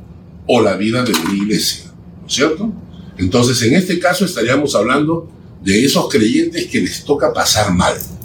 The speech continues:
Hay creyentes que les toca pasar mal. O sea, no todos los creyentes tienen una vida fácil. Hay creyentes que tienen que enfrentar dificultades. Muerte de un hijo, ¿no?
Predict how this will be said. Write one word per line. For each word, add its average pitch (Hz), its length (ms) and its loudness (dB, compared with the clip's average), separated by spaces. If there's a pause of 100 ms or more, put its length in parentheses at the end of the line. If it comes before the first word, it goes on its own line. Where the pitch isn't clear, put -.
(680)
Hay - 220 2
creyentes 139 640 -2
que - 80 -10
les 82 160 -10
toca - 240 0
pasar - 320 -2
mal. - 200 -12 (600)
O - 80 0
sea, 113 160 4
no 127 260 4
todos 175 380 4
los 127 120 0
creyentes 143 680 2 (280)
tienen 123 200 2
una 120 220 2
vida 123 200 2
fácil. - 540 -2 (640)
Hay 127 200 4
creyentes 135 640 2
que - 140 0
tienen 156 340 4
que 131 140 2
enfrentar 107 420 0
dificultades. - 840 -4 (800)
Muerte 123 520 4
de 104 140 4
un 101 140 2
hijo, 156 440 0 (400)
¿no? 143 260 -10